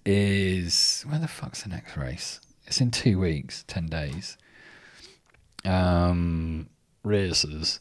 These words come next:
Let's have a look. Oh, Singapore. Yeah, I like Singapore. And you know, the good thing about Singapore is I can actually watch the fucking race at a reasonable time and not be up till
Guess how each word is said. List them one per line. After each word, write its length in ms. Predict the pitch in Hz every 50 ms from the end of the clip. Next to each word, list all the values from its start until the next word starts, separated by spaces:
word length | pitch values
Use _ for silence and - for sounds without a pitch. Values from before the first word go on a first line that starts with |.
| - -
Let's 160 | - - -
have 140 | - 87 82
a 60 | 82
look. 180 | 82 80 78 - - - _ _ _ _
Oh, 180 | 135 139 95 85
Singapore. 760 | - - 156 131 95 - - - 123 104 76 58 - - -
Yeah, 580 | 92 82 69 69 76 78 76 76 71 62 62 65
I 80 | 82 87
like 200 | 104 117 - -
Singapore. 640 | - - 85 76 - - - - 69 78 87 - - - - - - - - - - -
And 120 | 113 104
you 60 | 123
know, 140 | 143 151 147
the 120 | 117 123
good 180 | 113 - 151 -
thing 100 | - 135
about 200 | 123 120 107 -
Singapore 440 | - 110 95 90 - 107 104 98 90
is 140 | 85 87 90
I 60 | 85
can 120 | - 98
actually 320 | 98 - - - 95 90 82
watch 320 | 87 92 92 - - -
the 80 | - -
fucking 400 | - 90 87 - - 78 82 85
race 380 | 87 80 73 71 - - - -
at 260 | - 82 80 - 87 85
a 200 | 80 78 76 78
reasonable 460 | 80 80 80 80 80 76 73 73 76
time 560 | - - 82 76 76 80 82 87 107 117 - - _ -
and 600 | - 80 78 78 78 76 76 73 73 76 - - - _ _ _ _ _ _ _ _ _ _ _ _ _ _ _ _ _ _ _ _ _ _
not 300 | - 85 87 82 73 - -
be 140 | 80 85 82
up 280 | - - - _ -
till 420 | - - 90 85 78 76 73 71